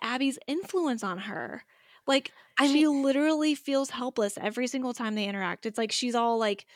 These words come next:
Speaker 1: strong and, and feels great and very, like, herself when Abby's not around, but then the second Abby's around, she goes back into herself. You know, she turns into a young girl again and just, like, feels like she has zero power in the situation.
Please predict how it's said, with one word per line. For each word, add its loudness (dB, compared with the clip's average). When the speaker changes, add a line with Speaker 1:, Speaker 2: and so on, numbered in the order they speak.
Speaker 1:
strong 2
and, -6
and -2
feels 4
great 4
and -2
very, 2
like, 0
herself -2
when -6
Abby's -4
not -6
around, -6
but -6
then -4
the -8
second -8
Abby's -8
around, -8
she -6
goes 2
back -4
into -2
herself. -6
You -4
know, 0
she -4
turns -4
into -2
a 0
young -4
girl -4
again -6
and -6
just, -4
like, -2
feels 2
like -2
she 0
has -2
zero 0
power -4
in -8
the -10
situation. -10